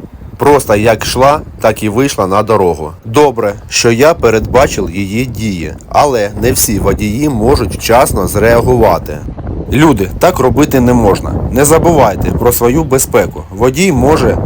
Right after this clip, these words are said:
відволіктися, йому можуть засигналити, щось може впасти в салоні, і він просто вас не помітить. Тому, перш ніж переходити дорогу, переконайтеся, що водій вас побачив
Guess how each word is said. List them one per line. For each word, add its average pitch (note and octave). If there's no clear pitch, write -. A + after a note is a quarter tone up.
відволіктися, B2
йому B2
можуть C3
засигналити, G#2+
щось D#3
може C3
впасти B2+
в A#2
салоні, A2
і A#2
він E3
просто B2+
вас B2+
не A#2
помітить. A#2+
Тому, C#3+
перш D#3
ніж B2
переходити C3
дорогу, A#2+
переконайтеся, B2+
що A2+
водій A#2+
вас A#2
побачив G2+